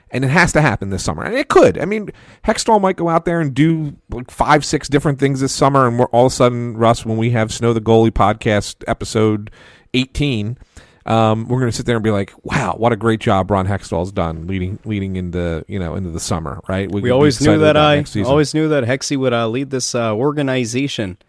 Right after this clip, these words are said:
Speaker 1: Yeah.
Speaker 2: into the future the best way that he could, you know?
Speaker 1: Maybe. Maybe that's, maybe this is part of the plan. But if not,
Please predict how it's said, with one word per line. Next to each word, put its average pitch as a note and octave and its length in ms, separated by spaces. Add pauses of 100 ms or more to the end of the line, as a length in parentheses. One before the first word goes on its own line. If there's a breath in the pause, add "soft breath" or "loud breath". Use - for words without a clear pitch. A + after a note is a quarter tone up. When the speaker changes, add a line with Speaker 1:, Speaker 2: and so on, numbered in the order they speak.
(180)
Speaker 1:
Yeah. D#3+ 260
Speaker 2:
into B2+ 200
the A#2 120
future C#3 320
the G2 100
best A2 220
way A2+ 140
that G#2 100
he F#2 80
could, A2 240
you F#2 80
know? G2+ 140
Speaker 1:
Maybe. A3+ 500
Maybe E3+ 240
that's, F3+ 260
maybe C3 260
this D3+ 280
is D3+ 60
part A#2 240
of A2+ 60
the B2 60
plan. A#2+ 460 (140)
But D#3+ 120
if E3+ 140
not, G3 480